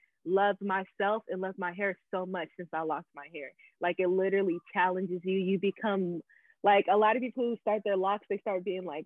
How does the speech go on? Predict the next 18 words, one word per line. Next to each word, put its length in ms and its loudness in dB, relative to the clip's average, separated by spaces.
plant 280 -6
babies. 520 0
Like, 160 6
they 160 6
start 300 4
really, 280 -2
you 120 -6
just 180 -6
kinda 240 0
grow 300 0
back 280 -2
into 200 -10
your 180 -2
roots 300 -2
and, 100 -8
like, 240 -6
dang, 300 -6
like, 240 -6